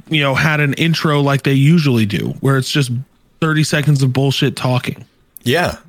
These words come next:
Speaker 2: give me
Speaker 1: Or
Speaker 2: that
Speaker 1: getting you in
Speaker 2: talking.
Speaker 1: the mood, right?
Speaker 2: Yeah.
Speaker 1: You know, g-, give me, yeah, exactly, give me that talk. But yeah, it, it definitely, it was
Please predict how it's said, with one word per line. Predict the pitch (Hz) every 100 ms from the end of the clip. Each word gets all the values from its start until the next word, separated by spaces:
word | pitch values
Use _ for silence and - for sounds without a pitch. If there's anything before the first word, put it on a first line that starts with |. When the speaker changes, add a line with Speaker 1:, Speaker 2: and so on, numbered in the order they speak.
| 104
Speaker 2:
give | 95 139
me | 160
Speaker 1:
Or |
Speaker 2:
that | 135
Speaker 1:
getting | 160 160
you | 151
in | 143
Speaker 2:
talking. |
Speaker 1:
the | 135
mood, | 131 131 101
right? | 101 120 127 -
Speaker 2:
Yeah. | 120 76 - _ -
Speaker 1:
You | 139
know, | 131 120
g-, | - 60 127 - - - - 165
give | 208 254
me, |
yeah, | 180 196
exactly, | 196 185 180 143
give | 139 165
me | 160
that | 131
talk. | 135 104 -
But | 143 135
yeah, | 170 127
it, | 127 170 -
it | 175 151 151
definitely, | 196 208 214 208 196
it | 165
was | 170 165 -